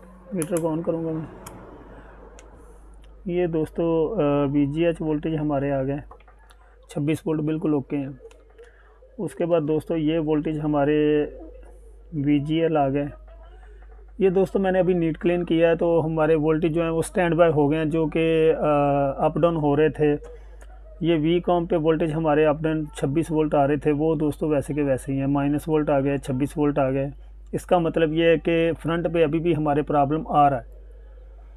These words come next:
अच्छा, ये दोस्तों jack मैंने उतार दिया है इसका, ये वाला। इसका मतलब ये है कि आगे पैनल में हमारे कोई shortage नहीं है, कोई problem नहीं है।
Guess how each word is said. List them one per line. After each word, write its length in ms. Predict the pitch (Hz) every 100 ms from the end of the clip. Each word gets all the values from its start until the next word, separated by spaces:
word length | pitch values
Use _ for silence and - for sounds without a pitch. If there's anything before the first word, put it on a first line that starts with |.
| - - - - - - - - -
अच्छा, 440 | - 180 170 143 - - - - - 196 220
ये 80 | 220
दोस्तों 280 | 208 -
jack 260 | 208 170 -
मैंने 180 | 202 196
उतार 320 | 190 156 131
दिया 260 | 127 135 135
है 60 | - - - - - 185
इसका, 380 | 135 - 139 135 _ _ _ - _ _ -
ये 100 | 165
वाला। 280 | 151 143 147 - - _ _ - - _ - - _ 202
इसका 240 | - 220
मतलब 320 | 190 185 196
ये 80 | 196
है 60 | 190
कि 120 | 208
आगे 360 | 165 170 170
पैनल 360 | 190 175 165 180
में 200 | 185 185
हमारे 320 | 170 160 156
कोई 240 | 170 170 175
shortage 420 | - 143 165 165
नहीं 240 | 165 170
है, 120 | 170
कोई 240 | 160 - 180
problem 520 | 156 - 147 139 147
नहीं 260 | 139 139 139
है। 140 | 131